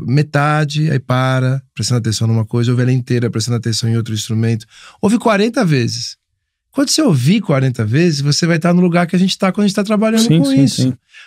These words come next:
Speaker 1: Porque não, não, não, é, é muito diferente, cara. Você fica, ele fica dois dias, três dias mixando uma faixa.
Speaker 2: Sim, é isso aí.
Speaker 1: Ou um
Speaker 2: É.
Speaker 1: dia só preparando uma faixa
Speaker 2: É.
Speaker 1: pra gravar.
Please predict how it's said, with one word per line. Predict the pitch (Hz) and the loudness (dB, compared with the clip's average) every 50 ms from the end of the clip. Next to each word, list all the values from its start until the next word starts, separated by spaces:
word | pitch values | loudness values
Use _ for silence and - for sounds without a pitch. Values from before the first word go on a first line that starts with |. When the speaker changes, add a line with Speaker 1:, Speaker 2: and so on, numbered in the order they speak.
| _ _ _ | _ _ _
Speaker 1:
Porque | - 156 151 220 | -2 0 0 2
não, | 233 254 254 220 202 | 2 2 2 2 2
não, | 190 190 196 202 - - | 2 2 2 0 -2 -2
não, | 175 175 190 196 196 190 185 185 185 185 - - | 0 0 2 2 2 2 4 4 2 0 0 -2
é, | - 143 147 120 - | -2 -2 -2 -2 0
é | - 160 | 2 2
muito | 160 165 190 202 226 | 4 4 2 2 0
diferente, | 202 - - - 254 180 160 175 190 185 - | -4 -4 -4 -2 0 2 2 2 0 -2 -2
cara. | - 110 107 113 113 | -4 -4 -2 -2 0
Você | - 165 156 | 0 -2 -2
fica, | 139 - - 185 180 165 - | -2 -2 -2 0 0 0 0
ele | - 160 | 0 -2
fica | 151 - 202 185 | -2 0 -2 0
dois | 156 151 185 208 233 208 170 151 | 0 2 2 0 0 0 -2 -2
dias, | 131 131 151 180 180 165 135 - | -2 0 2 2 2 2 0 0
três | - 175 190 190 156 139 | 0 0 2 2 0 0
dias | 139 151 147 127 | 0 0 0 2
mixando | 135 139 135 - - - 131 135 135 | 0 0 -2 -2 -2 0 0 2 2
uma | 131 120 110 | 0 0 -2
faixa. | - - 131 139 139 127 | -2 -2 0 2 2 2
Speaker 2:
Sim, | - 160 175 202 202 147 | 4 4 4 6 4 4
é | 104 107 | 4 2
isso | 123 - - - | 0 0 2 2
aí. | 160 160 | 4 4
Speaker 1:
Ou | - 247 247 247 262 285 | 6 6 6 6 6 4
um | 135 | 4
Speaker 2:
É. | 131 | 4
Speaker 1:
dia | 123 170 208 247 262 226 185 | 2 2 0 0 0 0 0
só | - - 190 185 | 0 0 -2 -2
preparando | 160 185 185 180 175 180 165 156 156 170 185 208 208 196 | 0 0 -2 -2 0 0 0 0 0 2 0 0 0 0
uma | 175 151 139 | 0 0 -2
faixa | 127 - - 127 113 107 | -2 0 0 2 2 2
Speaker 2:
É. | 104 | 0
Speaker 1:
pra | 123 127 127 | -2 -4 -4
gravar. | 117 117 113 107 113 131 147 160 156 147 | -4 -4 -4 -4 -2 -2 0 -2 -2 -4